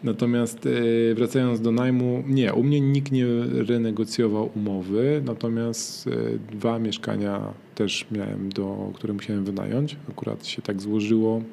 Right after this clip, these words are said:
Jedno przygotowaliśmy dosłownie tydzień chyba przed tym, jak wybuchła cała ta, e, nagonka, panika, a drugie mieszkanie zwolniło się,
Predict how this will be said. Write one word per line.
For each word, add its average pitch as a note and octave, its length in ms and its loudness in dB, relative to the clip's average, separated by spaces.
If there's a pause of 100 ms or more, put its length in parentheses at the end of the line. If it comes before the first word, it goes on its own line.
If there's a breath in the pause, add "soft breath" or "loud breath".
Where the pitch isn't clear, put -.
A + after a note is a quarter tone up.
(300)
Jedno G#2 600 -2 (140)
przygotowaliśmy G#2 1000 -2 (880)
dosłownie G2+ 880 0 (480)
tydzień F#2+ 320 0
chyba - 280 -10
przed - 240 -8
tym, G#2 140 -6
jak G2+ 100 -6
wybuchła G2+ 400 -4
cała - 180 -20 (100)
ta, G#1+ 220 -6 (720 loud breath)
e, A1 260 -4 (560)
nagonka, G#2 560 0
panika, G#2+ 640 -2 (680 loud breath)
a G#2+ 80 -4
drugie A#2 340 0
mieszkanie A2 480 -2
zwolniło G#2+ 480 0
się, G2+ 380 -4